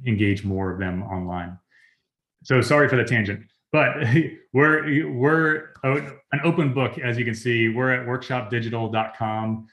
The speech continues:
We're online in a lot of places. We run community meetups. We publish rankings, data, and results, like our digital acquisition rankings that I referenced earlier. We publish all that information in the methodology. It's at workshop digital dot com slash rankings.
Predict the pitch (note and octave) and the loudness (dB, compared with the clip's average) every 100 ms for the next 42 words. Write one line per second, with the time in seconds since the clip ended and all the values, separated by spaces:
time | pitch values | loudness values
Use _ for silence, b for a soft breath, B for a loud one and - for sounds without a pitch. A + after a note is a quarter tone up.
0 | - B2 B2+ A2+ A2+ A2+ A2+ A2 A2 A#2 | -20 -8 0 2 4 4 2 2 0 -2
1 | - B2+ A#2+ A#2+ A#2 A#2+ A#2+ B2 A2+ A2+ | -8 -2 0 2 2 2 2 0 0 0
2 | A#2+ A2+ G#2 G#2+ G#2+ G#2+ - A#2+ B2 A#2 | -2 -4 -4 -4 -4 -6 -4 -2 0 0
3 | A2+ A2 A#2 C#3+ C#3 C3+ - - - A2 | 0 0 0 0 0 -2 -10 -18 -10 -4
4 | G#2+ G#2 G#2+ G#2 G#2 - B2 B2+ A2+ C3 | 0 2 2 2 -2 -4 0 0 -2 -8
5 | B2 A#2+ A#2 A2+ A#2+ A#2 A2+ A#2 A2+ A#2 | -8 -2 -2 0 -2 -2 -2 0 2 2
6 | A2 G#2+ G2+ A2 A2 - A#2 G2+ G#2+ A2 | 0 -2 -2 -2 -4 -6 -6 -2 -2 -2
7 | A#2 A2+ G#2+ G#2 G2+ G#2+ A2 G#2 G#2 G2+ | -2 -4 -4 -4 -4 -4 -4 -2 -2 -2
8 | G#2 G2+ G2+ G#2 b b b - A2 G#2+ | -2 -2 -4 -8 b b b -2 2 2
9 | G#2 G#2+ - G#2+ G2+ A2+ A2 G#2+ G#2 A2 | 2 2 0 -4 -4 -2 2 4 4 2
10 | A#2 - B2 A#2+ A#2 A#2 A2+ A2 G#2+ A2 | 2 0 0 0 0 0 0 -2 -2 -4
11 | G#2 G#2 G#2 G#2 G2+ G2+ G2 G#2 G2 - | -2 -4 -4 -2 -2 -2 -2 -2 -2 -2
12 | G#2 G2+ A2 A2 A2+ G#2 - G2+ G#2 G#2 | -4 -2 -4 -4 -4 -4 -4 -2 -2 -2
13 | G2 G2+ G#2 G#2 G2 G2+ F2+ - G2+ A2+ | -2 -4 -4 -2 -4 -6 -6 -2 0 2
14 | C#3 E3 E3 - | 4 2 2 -6